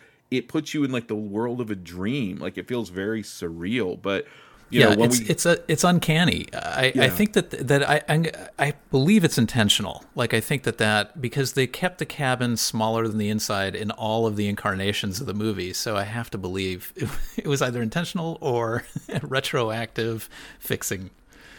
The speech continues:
Speaker 1: Yeah, and when you hear their, you hear their, uh, commentary, you realize a lot of things were just necessity. Like, they were like, "We had to do this, but then we realized it was cool."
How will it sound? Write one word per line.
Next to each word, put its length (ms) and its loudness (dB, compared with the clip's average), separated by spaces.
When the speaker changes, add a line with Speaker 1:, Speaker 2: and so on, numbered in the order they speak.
Speaker 1:
Yeah, 180 4
and 180 6
when 140 4
you 140 0
hear 200 4
their, 360 6
you 180 -4
hear 360 2
their, 400 2
uh, 140 2
commentary, 560 0
you 80 2
realize 240 4
a 60 2
lot 220 6
of 60 -2
things 160 2
were 60 -8
just 180 -4
necessity. 720 -4
Like, 220 -2
they 120 8
were 120 8
like, 180 8
"We 160 8
had 160 10
to 80 8
do 140 8
this, 180 4
but 160 0
then 100 6
we 80 2
realized 440 4
it 60 -4
was 140 -8
cool." 380 -6